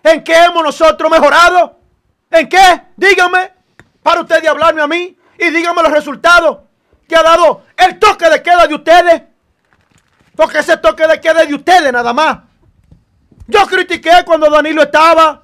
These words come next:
Aquí tengo que criticar ese maldito toque de queda que ustedes han puesto a su manera. Hagan cumplir la ley, carajo, y déjense de rastrería,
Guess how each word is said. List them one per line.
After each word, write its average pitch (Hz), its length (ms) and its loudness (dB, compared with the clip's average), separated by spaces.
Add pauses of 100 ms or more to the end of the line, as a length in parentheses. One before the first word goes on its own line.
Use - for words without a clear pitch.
(140)
Aquí 320 340 -2
tengo 320 220 -4
que 285 140 -10
criticar 294 680 -6
ese 311 280 -2
maldito 285 480 -6
toque 294 260 -2
de 269 120 -2
queda 311 240 2
que 247 80 -12
ustedes 285 220 -6
han 277 120 -8
puesto 311 280 0
a - 40 -6
su 285 140 -10
manera. 277 560 -2 (2000)
Hagan 381 380 0
cumplir 381 640 -2
la 359 140 2
ley, 370 400 4
carajo, 330 680 4 (140)
y 285 80 -10
déjense 359 460 -2
de 330 120 2
rastrería, 339 840 -2